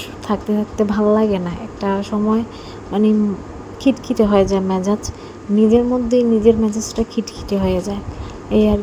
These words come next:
কি। তো এই বিধায় আসা। তো বেশি দিন থাকবো এটা আশা করি না, but আবার আশা করিও। তো এবার যদি থাকতে পারি ইনশাল্লাহ ছয় মাস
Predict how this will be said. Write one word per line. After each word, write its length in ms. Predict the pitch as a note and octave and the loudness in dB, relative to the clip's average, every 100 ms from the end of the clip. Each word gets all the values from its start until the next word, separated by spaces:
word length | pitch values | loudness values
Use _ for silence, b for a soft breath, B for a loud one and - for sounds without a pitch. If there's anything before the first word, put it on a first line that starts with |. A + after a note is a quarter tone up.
| - | -2
কি। 140 | G#3+ A3+ | -4 0
তো 80 | G#3 | 2
এই 140 | G3 | 4
বিধায় 300 | G#3 G3+ G#3 | 4 4 4
আসা। 440 | G3 F#3 - F#3+ A3 - B B B B B B - - | 2 -2 -2 -2 -4 -8 B B B B B B -12 0
তো 100 | A#3 | 2
বেশি 300 | A3 A3+ B3+ | 6 4 2
দিন 260 | B3+ C4+ C4 | 0 0 -2
থাকবো 680 | A3 A3 A3+ A3+ B3+ B3+ - - - | 0 2 2 6 8 6 2 -10 -6
এটা 300 | G#3 G#3+ G#3 | -6 0 0
আশা 260 | G#3 - G#3 | 0 0 -2
করি 200 | A3+ A3 | 0 0
না, 260 | G3+ G3+ B3 A#3+ | 2 0 0 -4
but 120 | G3 G3 - - - - - - - | -4 -6 -6 -10 -12 -14 -18 -12 -2
আবার 280 | G#3 A3 G#3+ A3 - - | 2 2 2 -2 -12 -8
আশা 340 | G#3+ - A3+ A3 - | -4 -2 0 0 6
করিও। 440 | A3 A#3 G3+ G#3+ - - B B B - | 6 6 4 2 -4 -14 B B B 2
তো 60 | |
এবার 260 | G#3 G#3+ A3 | 4 6 4
যদি 200 | A#3 A#3+ | 2 0
থাকতে 400 | A3+ A3 - A3+ | 0 -4 0 2
পারি 160 | A#3 | 4
ইনশাল্লাহ 460 | A#3 A3 - G#3 G3+ | 2 0 0 2 2
ছয় 280 | G#3 G#3+ G3 | 2 0 0
মাস 180 | F3 | -2